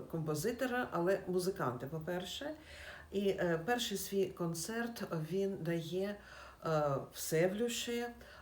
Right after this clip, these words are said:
першого травня тисяча вісімсот дев'яносто восьмого року. І, е, він вразив,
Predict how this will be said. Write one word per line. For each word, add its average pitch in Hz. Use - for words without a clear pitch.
першого 208
травня 180
тисяча 175
вісімсот 147
дев'яносто 147
восьмого 127
року. 98
І, 190
е, 156
він 202
вразив, 160